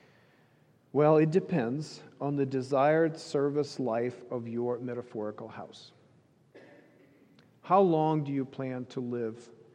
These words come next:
in that house on that foundation? Are you only planning life for the next forty, fifty years?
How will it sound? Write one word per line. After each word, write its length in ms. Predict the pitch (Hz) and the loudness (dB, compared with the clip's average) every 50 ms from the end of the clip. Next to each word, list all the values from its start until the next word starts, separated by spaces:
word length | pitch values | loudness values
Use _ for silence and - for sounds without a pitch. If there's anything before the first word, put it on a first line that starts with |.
| _ _ _ _ - | _ _ _ _ -14
in 140 | 127 117 120 | -10 -8 -8
that 160 | 117 110 107 | -6 -8 -8
house 320 | 104 - 104 110 113 - - | -8 -10 -10 -10 -10 -10 -10
on 100 | 113 113 | -10 -10
that 140 | 110 107 110 | -10 -12 -12
foundation? 560 | - 107 98 101 110 82 80 - - - - - _ _ _ _ _ _ _ _ _ _ _ _ _ _ - | -12 -12 -12 -12 -12 -14 -16 -16 -18 -20 -20 -20 _ _ _ _ _ _ _ _ _ _ _ _ _ _ -2
Are 120 | 139 151 | 2 2
you 140 | 156 165 143 | 4 4 6
only 300 | 185 208 233 233 240 226 | 6 6 8 8 6 4
planning 520 | 226 - 202 196 196 196 196 190 190 180 - - - - - - - | 2 0 0 0 2 2 2 0 0 -2 -6 -12 -20 -20 -16 -8 0
life 360 | 147 151 160 165 185 180 180 | 4 8 8 8 8 8 4
for 100 | - 175 | 0 -2
the 140 | 160 160 156 | -2 0 0
next 300 | 156 156 151 - - - | 0 -2 -2 -4 -8 -8
forty, 320 | - 160 165 170 165 160 | -4 -2 0 0 0 -2
fifty 340 | 160 - 165 151 156 - 156 | -2 -4 -6 -6 -6 -6 -4
years? 500 | 156 165 180 190 208 185 - - - | -4 -4 -4 -4 -6 -8 -12 -16 -20